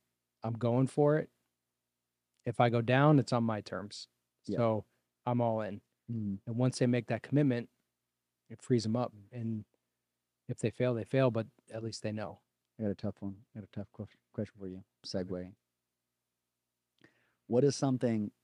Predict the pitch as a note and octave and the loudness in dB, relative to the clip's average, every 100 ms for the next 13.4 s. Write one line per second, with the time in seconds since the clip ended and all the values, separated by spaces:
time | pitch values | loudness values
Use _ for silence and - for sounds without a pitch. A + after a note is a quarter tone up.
0 | - A#2+ B2 - A#2 A2+ A2 G#2 G2+ _ | -4 0 0 0 -2 -2 -2 -2 -6 _
1 | _ _ _ _ _ _ A2+ G#2+ G2+ G2 | _ _ _ _ _ _ -2 2 2 2
2 | F#2+ F2+ F2+ F2+ - A#2 G#2 - A2 G2+ | 0 0 -2 -4 -2 2 2 0 -4 -4
3 | G2+ G2+ G2+ G#2 G2+ - - _ _ _ | -4 -4 -2 -2 -4 -8 -20 _ _ _
4 | _ - A2 - G2+ G2 F#2+ F2+ F2 E2+ | _ -10 -8 -8 -8 -6 -6 -4 -6 -8
5 | F2+ F2+ - E2+ F2 F2 F2 F2 F2 _ | -10 -10 -12 -10 -10 -10 -12 -16 -16 _
6 | _ _ _ _ _ _ _ _ _ _ | _ _ _ _ _ _ _ _ _ _
7 | _ _ _ _ _ _ _ _ _ _ | _ _ _ _ _ _ _ _ _ _
8 | _ _ _ _ _ _ _ _ _ _ | _ _ _ _ _ _ _ _ _ _
9 | - G3 D#3 A#2 _ - D#3 G3 D3 _ | -2 0 -2 -12 _ -16 -8 -8 -8 _
10 | _ _ _ _ _ _ _ _ _ _ | _ _ _ _ _ _ _ _ _ _
11 | _ - C#3 C#3+ D3+ C#3 A#2+ A2+ A2 G2+ | _ 0 4 6 6 6 4 2 2 2
12 | F2+ F2 - _ _ _ - B2+ B2+ A#2+ | 0 -4 -12 _ _ _ -2 2 4 4
13 | G#2+ G2+ F2+ E2 | 2 2 0 -4